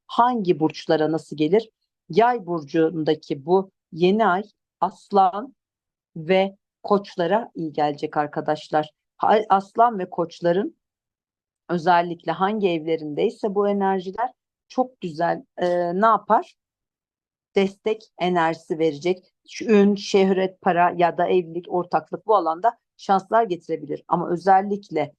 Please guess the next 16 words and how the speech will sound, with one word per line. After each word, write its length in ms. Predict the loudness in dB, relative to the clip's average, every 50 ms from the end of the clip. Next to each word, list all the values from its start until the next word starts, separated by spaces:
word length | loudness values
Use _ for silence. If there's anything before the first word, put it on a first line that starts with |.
| _ _ _ _ _ _ _ _ 0
Başak, 680 | 0 0 0 2 2 2 2 2 0 -4 -16 -20 -20 _ _ _ _ _ _ _ _ _ _ _ _ _ _ _ _ _ _ _ _ _ _ _ _ _ _ _ _ _ _
İkiz, 580 | -8 -8 -8 -6 -6 -6 -6 -6 -8 -18 -6 -2
şey, 260 | 0 0 0 0 2
Balık 400 | 2 2 4 2 0 -2 -6 -16 _ _ _ _ -2
ve 120 | -2 0 0
İkizlerin 680 | -2 -8 -10 -8 -8 -6 -4 -2 0 0 0 0 -2 -4 -8 _ _ _
çok 260 | -8 -8 -8 -6 -6
dikkat 280 | -6 -4 -2 -2 0
etmesi 380 | -2 -2 -4 -4 -8 -8 -4 -2
gerekiyor 420 | -2 0 0 -2 -2 0 -2 0 0
yaylarla 720 | 2 2 2 2 2 2 2 2 2 2 2 -2 -4 -4 -2
beraber. 500 | -2 2 2 2 2 2 2 0 0 0 -4 _ _ _ _ -2
Burada 320 | -2 0 0 0 0 0
dolandırılma, 760 | 0 -2 0 0 -2 -2 -4 -6 -8 -6 -6 -4 -6 -6 -4
kandırılma, 640 | -2 -2 -2 -2 -2 -6 -8 -8 -6 -6 -4 -4 -6
yalan, 580 | -4 0 0 0 2 2 2 2 2 0 -2